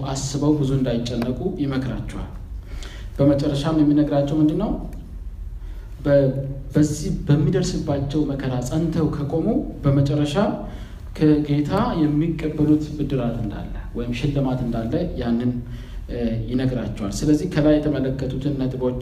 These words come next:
አጠቃላይ የመልእክቱን ይዘት ነው የነገርኳቸው፣ ሙሉውን ቻፕተሮቹን ማለት ነው። እኛ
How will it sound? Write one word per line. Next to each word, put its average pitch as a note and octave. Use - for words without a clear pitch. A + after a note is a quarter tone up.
አጠቃላይ C3+
የመልእክቱን C3+
ይዘት C#3
ነው A2
የነገርኳቸው፣ G#2+
ሙሉውን E3
ቻፕተሮቹን B2+
ማለት G#2+
ነው። -
እኛ D#3